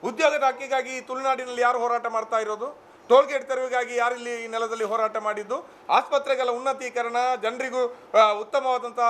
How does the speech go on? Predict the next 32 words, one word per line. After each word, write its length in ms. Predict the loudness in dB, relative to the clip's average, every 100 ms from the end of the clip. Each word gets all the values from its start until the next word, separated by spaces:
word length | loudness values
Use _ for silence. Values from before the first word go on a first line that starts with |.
| 2 -2
ಶಿ-, 480 | -6 -6 -8 -12 -12
ಶಿಕ್ಷಣ, 280 | -4 0 2
ಆರೋಗ್ಯ 300 | 2 2 -2
ಸಿಗಬೇಕು, 460 | -8 -4 -4 -4
ಸರ್ಕಾರಿ 420 | -4 -4 0 0 0
ಆಸ್ಪತ್ರೆಗಳು 500 | -2 -4 -8 -8 -4
ಬಲಗೊಳ್ಳಬೇಕು 580 | -2 -2 -2 -2 -4
ಅಂತ 120 | -4 -4
ಏನು 120 | -4
ಬಿ 140 | -8
ಜೆ 160 | 0 0
ಪಿ 140 | 0
ಅವರು 120 | -4
ಬಜರಂಗ 280 | -2 -2 -4
ದಳದವರು 380 | -4 -4 -4 -2
ಹೋರಾಟ 260 | -2 -2 -4
ಮಾಡ್ತಾ 280 | -6 -8
ಇದ್ದಾರಾ? 280 | -10 -8 -10 -12 -20 -20 -20 -20 0
ಕೋಟಿ 200 | 4 4
ಚೆನ್ನಯ್ಯರು 800 | 4 -4 0 2 2 2 0 -6 -10 2
ನಾರಾಯಣ 300 | 4 4 0
ಗುರುಗಳು 320 | -4 -4 -4
ತೋರಿದ 300 | -4 -4 -4
ದಾರಿ 320 | 2 2 2
ಅಲ್ವಾ 260 | -2 -4 -4
ಸಮಾನತೆ, 420 | -2 0 0 0
ಆತ್ಮಗೌರವದ್ದು? 840 | 0 0 -2 -2 0 -2 -6 -8 -14 -18 -20 -20 -20 -2
ನಾವು 220 | 6 8 8
ಅಲ್ಲದೆ 280 | 2 0
ಅವರು 180 | 0 2
ಅದರ 220 | 2 0
ವಾರಿಸಿದಾರರು. 760 | 0 0 -2 -6 -4 -4 -10